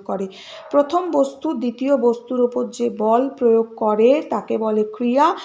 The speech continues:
আর দ্বিতীয় বস্তু কর্তৃক প্রথম বস্তুর ওপর প্রযুক্ত বিপরীতমুখী বলকে বলে প্রতিক্রিয়া।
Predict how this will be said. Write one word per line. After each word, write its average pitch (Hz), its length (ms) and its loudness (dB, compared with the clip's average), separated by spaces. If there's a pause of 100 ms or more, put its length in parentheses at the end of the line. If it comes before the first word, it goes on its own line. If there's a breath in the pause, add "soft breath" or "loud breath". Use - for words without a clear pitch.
(220 loud breath)
আর 214 100 -2
দ্বিতীয় 285 600 2
বস্তু 254 520 2
কর্তৃক 254 480 -2 (100)
প্রথম 311 420 2
বস্তুর 254 640 0
ওপর 226 440 2
প্রযুক্ত 220 600 -4
বিপরীতমুখী 247 840 0
বলকে 208 400 -4
বলে 233 440 2
প্রতিক্রিয়া। - 640 -6